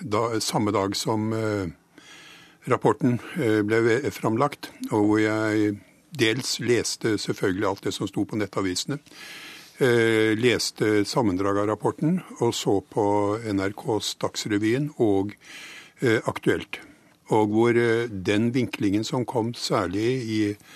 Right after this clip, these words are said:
N R Ks Dagsrevy og i Aktuelt med Ole Torp,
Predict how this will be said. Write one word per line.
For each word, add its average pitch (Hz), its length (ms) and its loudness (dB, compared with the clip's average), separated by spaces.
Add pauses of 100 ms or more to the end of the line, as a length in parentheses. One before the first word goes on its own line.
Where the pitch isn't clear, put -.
(340)
N 104 140 4
R 107 80 2
Ks - 240 -2
Dagsrevy 120 500 -2 (320)
og 113 320 2 (160)
i 101 380 2 (320)
Aktuelt - 580 -4
med 131 220 -4
Ole 104 220 -2
Torp, 151 240 -4